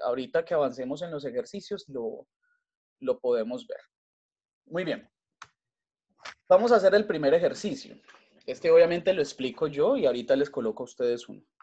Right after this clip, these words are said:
La idea es ir calificando, muchachos, para darles a ustedes notas adicionales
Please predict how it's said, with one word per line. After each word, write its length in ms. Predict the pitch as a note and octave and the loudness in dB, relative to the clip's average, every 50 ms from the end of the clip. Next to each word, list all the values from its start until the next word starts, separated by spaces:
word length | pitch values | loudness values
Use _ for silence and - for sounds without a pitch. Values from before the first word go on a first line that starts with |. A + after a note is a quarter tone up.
| - - | -12 -4
La 120 | C#3 C3+ | -2 -2
idea 260 | C3+ C3+ D3 D3+ E3 F#3 | 0 4 6 6 6 6
es 140 | F3+ - | 4 2
ir 160 | F#3+ G3 - - | -4 -6 -4 0
calificando, 760 | - G3 G3 F#3 F3 - C#3 C3+ - D#3+ D#3 D#3+ F3 F#3+ F#3+ | 0 0 0 0 -4 -6 -8 -6 -4 -2 -4 -2 -4 -6 -6
muchachos, 420 | F3 C#3+ C3+ E3+ E3 - F3 - | -8 -6 -6 -6 -6 -6 -10 -6
para 200 | - D#3 C#3+ C3 | -6 -4 -2 -2
darles 280 | A#2+ A#2 A#2 C3+ C#3 D3+ | -2 -4 -4 -4 -6 -6
a 40 | C#3+ | -8
ustedes 380 | C3+ - - A#2 A#2+ A#2+ B2 | -10 -4 -4 -2 -2 -2 0
notas 360 | C3+ C3+ C3+ C3+ C#3 C3+ C3+ | 0 0 0 0 -2 -4 -4
adicionales 840 | C#3 C3 C3+ C3 C3+ C3+ D3+ D3 C#3+ D3+ C3 A#2 A2+ C3 C3+ - _ | -4 -6 -6 -6 -6 -4 -2 -2 0 0 -2 -2 -4 -6 -8 -10 _